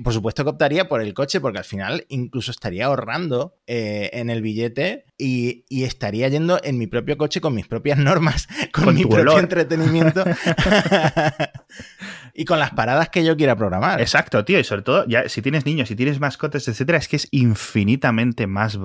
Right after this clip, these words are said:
Speaker 2: eh, de mejor calidad que viajar en tren. Mira,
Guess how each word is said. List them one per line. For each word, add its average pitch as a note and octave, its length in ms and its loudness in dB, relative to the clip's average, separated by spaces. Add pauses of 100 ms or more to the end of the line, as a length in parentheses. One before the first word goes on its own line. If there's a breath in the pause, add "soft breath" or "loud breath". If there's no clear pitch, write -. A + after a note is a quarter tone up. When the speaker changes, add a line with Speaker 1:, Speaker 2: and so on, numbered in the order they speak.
(360)
Speaker 2:
eh, E2 460 -12
de F#2 140 -8
mejor G2 380 -4
calidad C3+ 460 -4
que G2 80 -8
viajar F#2+ 320 -6
en F#2+ 140 -4
tren. F#2+ 200 -8 (220 loud breath)
Mira, C#3 220 2